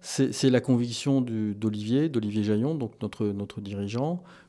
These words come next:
que l'entreprise de demain qui va, qui, qui va réussir, qui va, qui va perdurer, qui va s-, qui va être pérenne, c'est celle qui s'est alliée, combinée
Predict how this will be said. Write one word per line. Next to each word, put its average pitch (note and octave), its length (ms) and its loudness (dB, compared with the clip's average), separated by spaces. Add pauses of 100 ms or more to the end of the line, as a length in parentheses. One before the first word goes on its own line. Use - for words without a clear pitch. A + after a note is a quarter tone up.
(140)
que - 80 -2
l'entreprise C3 800 2
de A#2 100 2
demain C3 440 6
qui C3 220 -12
va, G#2 400 0
qui, - 280 -16
qui - 120 -8
va A2+ 120 4
réussir, B2 640 0
qui A#2 120 -6
va, G2+ 240 -2
qui - 160 -14
va G2 140 -6
perdurer, G#2+ 580 0
qui - 140 -12
va G#2 80 -4
s-, G2+ 240 -8
qui - 80 -12
va A2+ 100 -2
être G#2 100 -6
pérenne, C#3 280 -2
c'est C3 80 -8
celle C#3+ 180 0
qui C#3 140 -4
s'est B2 160 2
alliée, B2 280 6
combinée C#3+ 640 2